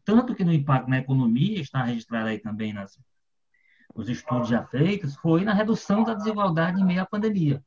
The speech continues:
Porque começou a circular um dinheiro na mão de pessoas que, como eu disse, pessoas que caía duzentos reais, passou a cair até mil e duzentos. Então, você imagina o impacto disso. Então, isso vai desaparecer. E isso desaparecendo, evidentemente, as pessoas vão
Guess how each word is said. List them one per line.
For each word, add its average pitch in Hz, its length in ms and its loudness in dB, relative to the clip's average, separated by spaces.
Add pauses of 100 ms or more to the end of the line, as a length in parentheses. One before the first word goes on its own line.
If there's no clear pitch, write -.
(300)
Porque - 180 -4
começou 226 380 4
a 214 80 4
circular 214 360 0
um 190 60 4
dinheiro 165 320 4
na 147 140 6
mão 143 200 8
de 135 60 4
pessoas 131 540 -4
que, 110 560 -4 (320)
como 220 100 -6
eu 180 60 -2
disse, 104 260 -4 (100)
pessoas 143 320 0
que 143 140 -6
caía 123 460 -2 (260)
duzentos 135 400 6
reais, 123 240 2
passou 123 320 -4
a 117 60 -8
cair 120 240 -4
até 135 200 -2
mil 135 220 6
e 131 60 6
duzentos. 127 640 -2 (680)
Então, 143 340 2
você 392 140 -8
imagina 220 380 0
o - 20 6
impacto 180 420 -2
disso. 185 220 -2 (180)
Então, 160 240 4
isso 190 280 2
vai 170 160 4
desaparecer. 190 680 0
E 160 180 4
isso 139 220 0
desaparecendo, 165 720 2
evidentemente, 151 600 0
as 165 100 -8
pessoas 143 460 0
vão 143 260 4